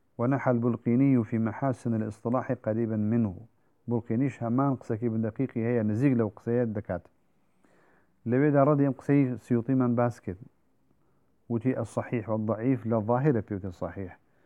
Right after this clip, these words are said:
أكرش تبلين صحيح وصحيح جنبي في نفس الأمر. أكرش بلين ضعيف وضعيف جنبي في نفس الأمر يعني في الحقيقة. أو كانت تقسيم حقيقي ما كده كان بشوا؟ دو بش. حقيقي في الحقيقة،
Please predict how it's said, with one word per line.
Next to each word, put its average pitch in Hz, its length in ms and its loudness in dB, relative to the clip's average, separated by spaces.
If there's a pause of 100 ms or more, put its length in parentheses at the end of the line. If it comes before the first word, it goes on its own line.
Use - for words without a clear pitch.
(320)
أكرش 120 320 -4
تبلين 127 380 0
صحيح 120 460 -8
وصحيح 113 540 -8
جنبي 107 280 -2
في 92 120 -12
نفس 92 260 -10
الأمر. 87 340 -12 (400)
أكرش 127 220 -2
بلين 123 240 2
ضعيف 117 320 0
وضعيف 110 400 -2
جنبي 107 300 -2
في 101 120 -10
نفس 98 260 -8
الأمر 101 220 -8
يعني 92 120 -6
في - 80 -16
الحقيقة. - 400 -16 (680)
أو 123 60 -6
كانت 131 260 -2
تقسيم 127 320 -2
حقيقي 117 340 -6
ما 135 80 -2
كده 127 180 -4
كان 123 180 -2
بشوا؟ 113 320 -2 (1160)
دو 123 120 2
بش. - 340 -10 (1040)
حقيقي 127 680 0
في 120 100 -2
الحقيقة، 131 720 -4